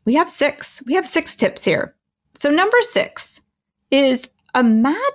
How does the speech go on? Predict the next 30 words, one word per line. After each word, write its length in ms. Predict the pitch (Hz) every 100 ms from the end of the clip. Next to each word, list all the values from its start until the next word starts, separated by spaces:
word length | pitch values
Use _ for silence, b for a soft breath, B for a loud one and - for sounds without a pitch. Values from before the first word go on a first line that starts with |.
| - 508 523 523 494 -
it's 340 | 254 269 269 - -
Labor 720 | 202 208 214 214 214 214 -
Day 440 | 170 190 185 180 -
weekend. 640 | 180 - - - 62 - -
Or 260 | - 269 302
for 160 | 302 285
those 240 | 262 254
of 100 | 240
you 160 | 226 220
not 400 | 202 208 233 -
in 140 | 220
the 60 | 208
United 380 | 196 185 180
States 280 | 170 180 175
that 100 | 247
don't 220 | 262 311
have 260 | 320 254 170 -
Labor 300 | 180 170 180
Day, 340 | 170 175 190 B B B B
imagine 440 | 254 285 508 523 480
it's 220 | 440 -
September 560 | - 254 - 240 202 202
first, 440 | - 170 - -
so 120 | 233
the 100 | 240
next 300 | 285 339 349
three 260 | - 254 254
months. 460 | 185 - - - - B B B B B B _ _ -
And 400 | 294 302 285 - -
what 600 | 208 202 240 508 571